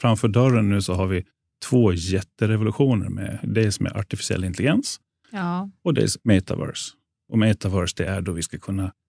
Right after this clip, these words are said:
Speaker 1: träffas och prata och i en, i en, liksom en, en värld som är uppbyggd av kameror och sensorer. Så det är inte bara det att du kan, du kan inte längre v-, välja bort vad du vill interagera med,
Speaker 2: Nej.
Speaker 1: utan du fastnar i mina sensorer,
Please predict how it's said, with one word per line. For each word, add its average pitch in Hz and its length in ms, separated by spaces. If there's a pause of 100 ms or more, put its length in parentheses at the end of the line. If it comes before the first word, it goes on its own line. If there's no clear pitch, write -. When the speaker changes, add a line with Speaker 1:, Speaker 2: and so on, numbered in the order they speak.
(420)
Speaker 1:
träffas - 560
och 85 80
prata 92 500
och 87 140
i 92 60
en, 87 140
i - 100
en, 92 80
liksom 90 260
en, 90 240 (380)
en 110 160
värld 107 380
som 92 120
är 92 40
uppbyggd 95 340
av 92 60
kameror 92 720
och 82 60 (500)
sensorer. 120 520 (500)
Så 110 80
det 110 80
är - 20
inte 107 160
bara 98 120
det 92 100
att 92 80 (160)
du 123 240
kan, 101 240 (180)
du 131 280
kan 110 180
inte 101 180
längre 98 260
v-, 110 280 (140)
välja 104 260
bort 117 360
vad 98 180
du 98 120
vill 95 180
interagera 107 600
med, 104 220 (120)
Speaker 2:
Nej. 202 240
Speaker 1:
utan 104 300
du 104 120
fastnar 98 580
i 104 80
mina 110 340
sensorer, 95 680